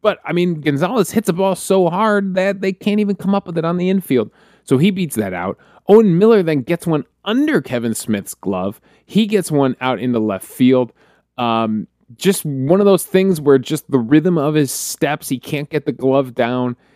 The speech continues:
and Owen Miller gets one through. He only hits it seventy-two point four, but he gets it through. And then Andres Gimenez comes up with runners on first and second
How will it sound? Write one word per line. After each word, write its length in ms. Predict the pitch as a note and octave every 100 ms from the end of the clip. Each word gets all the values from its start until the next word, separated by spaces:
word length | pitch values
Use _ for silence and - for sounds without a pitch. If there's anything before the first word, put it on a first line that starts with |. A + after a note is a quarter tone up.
| _ -
and 120 | B2+
Owen 280 | C#3+ D3+ D3
Miller 240 | D3 C#3+
gets 340 | A#2 C3 B2 -
one 180 | B2
through. 380 | A#2 G2+ A#2 A#2
He 100 | A#2+
only 220 | C#3+ G3
hits 180 | B2+ D3
it 120 | C#3
seventy-two 520 | - D3+ C#3 B2+ - B2+
point 220 | A2 G#2+
four, 260 | - C3+
but 120 | A#2+ G#2
he 80 | -
gets 220 | A#2+ B2
it 140 | A2+ - -
through. 300 | A#2 A#2 A2 _ _ -
And 60 | B2+
then 80 | D3
Andres 380 | E3 G#3+ G#3 F#3
Gimenez 340 | E3+ D#3+ D#3
comes 320 | - D3 C#3
up 140 | C3+ C3
with 120 | A2+
runners 340 | A#2 C3+ C3
on 100 | B2+
first 260 | - A#2+ -
and 120 | A#2+
second 440 | - - F#2 -